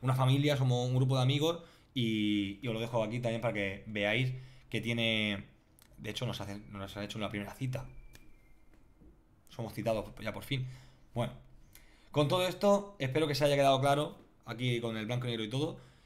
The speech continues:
que es importante tener un seguimiento todavía del virus. Tenemos que tener un poco de calma, un poco de paciencia, somos muy pesados con esto, ya estamos hartos de hablar del virus, pero es muy importante entender en qué momento estamos y sobre todo tener en cuenta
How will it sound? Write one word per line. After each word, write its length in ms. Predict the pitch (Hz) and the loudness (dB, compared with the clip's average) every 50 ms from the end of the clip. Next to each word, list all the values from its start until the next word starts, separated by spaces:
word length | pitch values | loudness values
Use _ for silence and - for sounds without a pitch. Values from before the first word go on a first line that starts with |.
| _ _ - | _ _ -2
que 460 | - 123 120 117 120 127 127 - - - - | 0 2 2 2 2 0 -4 -10 -18 -10 -2
es 220 | - 156 160 160 - | 0 0 2 2 0
importante 500 | 151 131 131 127 127 143 139 127 143 139 | 0 0 0 0 0 -2 -2 -2 -4 -2
tener 240 | 135 127 127 135 | 0 0 2 2
un 60 | 139 127 | 2 0
seguimiento 440 | 127 135 123 123 135 131 127 131 | 0 -2 -2 -2 -2 -2 -2 0
todavía 640 | 120 123 123 117 113 120 127 127 127 131 131 - - - - - - | 0 2 2 2 2 2 2 4 4 2 2 -2 -6 -12 -18 -14 -8
del 440 | 131 120 117 117 113 107 107 110 113 | -4 0 0 2 2 0 0 2 2
virus. 400 | 139 160 156 180 196 208 - - - - - - - - - - _ | 2 2 2 2 0 -4 -6 -10 -18 -20 -20 -20 -20 -20 -20 -20 _
Tenemos 280 | - 139 131 131 131 123 | 0 2 2 2 2 2
que 80 | 135 | 0
tener 400 | 127 131 131 135 135 131 131 131 131 | 2 2 2 2 2 2 0 -2 -2
un 140 | 135 127 127 | -2 -2 -2
poco 280 | 127 127 117 127 123 | -2 -2 0 0 2
de 200 | 123 123 120 107 | 2 2 0 0
calma, 380 | - 139 143 151 156 165 175 180 | 2 2 2 2 2 2 0 0
un 120 | 175 139 | 0 -2
poco 160 | 123 120 117 | -2 -2 0
de 100 | 123 123 | 0 0
paciencia, 680 | 110 120 117 - 147 156 160 160 151 - 175 170 170 165 | -2 -4 -4 -2 -2 -2 -2 -2 -4 -2 0 0 0 -2
somos 420 | 131 - - - - 120 117 120 | -4 -8 -12 -10 -6 -4 -4 -2
muy 100 | 123 123 | -2 -2
pesados 240 | 120 123 123 123 123 | -2 -2 -4 -4 -4
con 100 | 120 123 | -2 -2
esto, 400 | 139 143 135 135 165 170 170 170 - - - _ _ - | -2 -2 -2 -2 -2 -2 -2 -4 -8 -18 -20 _ _ -4
ya 480 | 104 123 135 139 131 113 - - - - - - - | 0 2 4 4 4 2 0 -6 -12 -18 -20 -20 -18
estamos 400 | - - - 120 123 117 - 147 | -10 -6 -4 -4 -2 0 2 4
hartos 280 | 151 143 127 127 117 | 4 4 4 2 -2
de 80 | 107 107 | -4 -2
hablar 200 | 110 123 123 117 | 0 0 0 0
del 120 | 120 117 | -2 -2
virus, 300 | 117 131 135 147 156 151 - - - - | -2 0 0 0 -2 -4 -6 -14 -12 -6
pero 120 | - 123 | -2 2
es 60 | 123 | 2
muy 80 | 131 143 | 2 2
importante 300 | 131 127 127 131 127 151 | 2 2 2 2 2 2
entender 400 | 139 127 127 110 107 117 131 143 | 2 2 0 0 0 0 0 0
en 60 | 135 | 0
qué 100 | 127 127 | -2 -2
momento 260 | 123 120 120 110 - | -2 -2 -2 -4 -6
estamos 440 | 104 - - 120 123 139 156 165 - - - - | -8 -4 -2 0 0 2 0 -2 -4 -8 -10 -8
y 80 | - 123 | -6 -4
sobre 140 | 120 107 | -4 -2
todo 260 | 101 117 123 131 131 127 | -2 0 0 0 0 -2
tener 220 | 117 110 117 123 | -4 -4 -4 -4
en 100 | 123 123 | -4 -4
cuenta 500 | - 120 120 120 123 - 143 143 143 - | -4 -4 -4 -2 0 0 0 -2 -2 -8